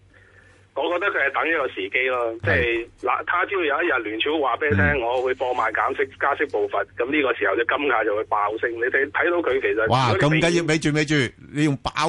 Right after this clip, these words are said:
Speaker 2: 升呢個，
Speaker 1: 係。
Speaker 2: 呢，呢個講法啊？即係你好睇好佢。
Speaker 1: 嗰個，嗰個升，可能會出現返一日幾十蚊嘅升幅，
Speaker 2: 哦。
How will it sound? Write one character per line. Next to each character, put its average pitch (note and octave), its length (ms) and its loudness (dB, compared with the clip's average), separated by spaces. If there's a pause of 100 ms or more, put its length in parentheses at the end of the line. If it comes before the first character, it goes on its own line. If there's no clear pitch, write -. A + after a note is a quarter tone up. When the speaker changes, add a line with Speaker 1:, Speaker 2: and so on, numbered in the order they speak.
Speaker 2:
升 F3 220 0
呢 F3 140 2
個， D#3+ 60 4 (520)
Speaker 1:
係。 - 0 -
Speaker 2:
呢， F3+ 320 -2
呢 E3 240 2
個 E3+ 160 2
講 C3+ 300 0
法 D3 260 0
啊？ G2+ 160 0 (400)
即 F#3 80 2
係 E3+ 40 4
你 D3+ 100 2
好 C#3 80 4
睇 D3 260 2
好 C#3 160 2
佢。 C3 180 0
Speaker 1:
嗰 - 20 -
個， - 840 -10
嗰 G#4 60 -4
個 - 100 -6 (380)
升， - 80 0 (400)
可 - 100 -6 (160)
能 C3+ 240 -2
會 D#3 160 -2
出 F#3+ 120 -2
現 C#3 240 -4
返 F3 180 0
一 F3+ 40 -2
日 F3 120 0 (200)
幾 D#3 80 0
十 - 80 -4
蚊 C#3+ 220 -2
嘅 B2 100 -2
升 C3+ 220 -2
幅， C3+ 80 -2
Speaker 2:
哦。 B2 60 -4